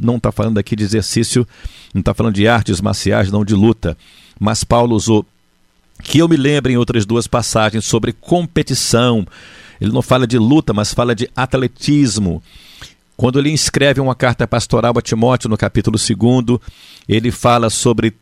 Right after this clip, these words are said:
é, três exemplos do cotidiano, como deve ser um soldado de Cristo. Ele fala sobre o soldado, a perseverança, nenhum soldado em serviço embaraça com o negócio desta vida.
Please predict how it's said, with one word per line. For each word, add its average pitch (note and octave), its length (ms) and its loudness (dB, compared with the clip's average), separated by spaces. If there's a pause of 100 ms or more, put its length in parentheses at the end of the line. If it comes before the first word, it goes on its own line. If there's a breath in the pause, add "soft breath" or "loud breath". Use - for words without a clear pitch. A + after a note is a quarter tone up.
(260)
é, A#2 460 2
três C#3 360 2
exemplos B2+ 640 2
do A#2+ 140 0
cotidiano, C3 800 0
como C3+ 220 -2
deve B2 260 2
ser C3+ 400 2
um C3+ 100 -4
soldado A#2+ 540 0
de A2+ 80 -2
Cristo. - 480 0 (460 loud breath)
Ele G#2+ 100 2
fala B2 320 2
sobre A2 400 0
o A2+ 100 -4
soldado, C#3+ 800 2 (480 soft breath)
a G#2 80 -2
perseverança, A#2 880 2
nenhum C3+ 240 0
soldado A#2+ 400 0
em B2 80 -2
serviço B2+ 500 0
embaraça B2+ 400 2
com - 60 -6
o C3 60 -2
negócio A#2+ 320 0
desta A#2+ 340 0
vida. G#2 480 2